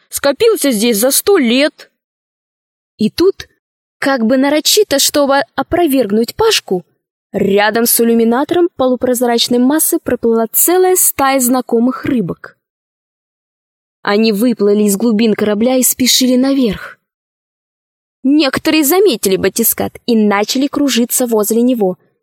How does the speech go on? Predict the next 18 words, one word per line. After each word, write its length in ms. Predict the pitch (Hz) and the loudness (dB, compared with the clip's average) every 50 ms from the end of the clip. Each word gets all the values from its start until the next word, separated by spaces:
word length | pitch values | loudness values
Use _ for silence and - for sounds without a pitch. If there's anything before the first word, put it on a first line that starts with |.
| _ _ _ _ - | _ _ _ _ -2
даже 300 | 277 320 294 262 294 294 | 0 0 0 0 0 -2
пробовать 640 | - - 277 330 330 302 247 285 277 294 277 - | 0 0 0 2 2 2 2 0 0 0 0 0
на 100 | 302 320 | -2 0
зуб. 420 | 277 269 226 196 147 - - - _ _ _ _ _ _ _ _ _ _ _ _ _ _ _ _ _ _ _ _ _ _ _ _ _ _ _ _ _ _ | 0 0 -2 -2 -4 -8 -16 -20 _ _ _ _ _ _ _ _ _ _ _ _ _ _ _ _ _ _ _ _ _ _ _ _ _ _ _ _ _ _
«Тогда 280 | - 226 208 214 214 240 | -4 -2 0 0 0 0
яд 320 | 240 202 226 269 339 359 | 2 2 2 0 0 0
на 120 | 359 359 | 2 2
них 180 | 349 349 349 330 | 2 2 0 0
тоже 340 | - - 339 302 - 214 220 | -2 -2 0 0 0 2 2
не 160 | 240 277 254 | 0 0 0
действует», 560 | 247 269 254 208 - - 180 170 170 - - _ _ _ _ _ _ _ _ _ _ _ _ _ _ _ _ _ | 0 -2 -2 -2 -2 -4 -8 -10 -10 -12 -16 _ _ _ _ _ _ _ _ _ _ _ _ _ _ _ _ _
сказала 520 | - - - 247 233 214 226 220 226 226 | -12 -6 -4 -2 0 2 2 2 2 2
Алиса 340 | 226 240 294 381 381 - 277 | 2 2 2 0 0 0 -2
и 60 | 262 | -2
схватилась 520 | - - - 262 262 - 330 349 349 294 | -2 0 -2 -2 0 0 0 0 2 2
за 100 | 269 294 | 0 0
рычаги 480 | 294 294 - - 294 254 254 285 311 - _ _ _ _ _ | 0 0 -2 -2 -4 -2 0 -2 -2 -2 _ _ _ _ _
манипуляторов 840 | 339 349 330 330 - 359 349 311 226 180 - 180 175 170 - - | 0 2 2 2 2 2 0 2 0 -2 -2 -4 -6 -6 -10 -14